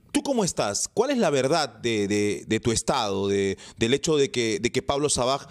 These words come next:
va a tener continuidad en Alianza y, y, y va a ser el futbolista que en Alianza esperaban y que, y que de hecho fue el futbolista que llegó a, a Alianza el año pasado? ¿Cómo estás tú?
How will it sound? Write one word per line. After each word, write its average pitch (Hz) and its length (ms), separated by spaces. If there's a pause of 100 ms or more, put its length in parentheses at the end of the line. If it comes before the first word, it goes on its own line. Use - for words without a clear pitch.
(160)
va 131 160
a - 60
tener 151 280
continuidad 135 480
en 139 60
Alianza 147 680
y, 131 60
y, 117 340
y 127 60
va 139 80
a 139 40
ser 160 160
el 165 120
futbolista 147 580
que 160 280
en 143 140
Alianza 160 540
esperaban 127 680 (320)
y 120 100
que, 131 180
y 139 120
que 123 160
de 151 60
hecho 160 180
fue 165 140
el 147 60
futbolista 147 480
que 135 120
llegó 127 360
a, 113 120
a 110 160
Alianza 127 380
el 117 80
año 117 180
pasado? 104 420
¿Cómo 190 220
estás - 320
tú? 113 260